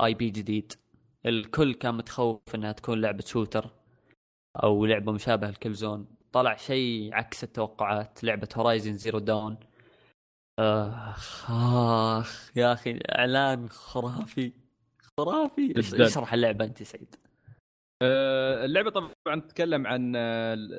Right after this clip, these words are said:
Speaker 2: إن الناس بيكونون عايشين داخل عالم، آه، نوعًا ما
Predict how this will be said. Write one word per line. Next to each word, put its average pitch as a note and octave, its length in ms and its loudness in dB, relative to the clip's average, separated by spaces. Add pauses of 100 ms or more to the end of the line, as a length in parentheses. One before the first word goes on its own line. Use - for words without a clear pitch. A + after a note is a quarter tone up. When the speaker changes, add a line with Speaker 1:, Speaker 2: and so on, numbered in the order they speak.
(260)
Speaker 2:
إن A#2 120 2
الناس C#3 260 2
بيكونون C3 360 -2
عايشين B2 380 0
داخل A#2 380 -2
عالم، B2+ 600 0 (240)
آه، G#2+ 800 -4
نوعًا C#3 240 4
ما C#3 360 2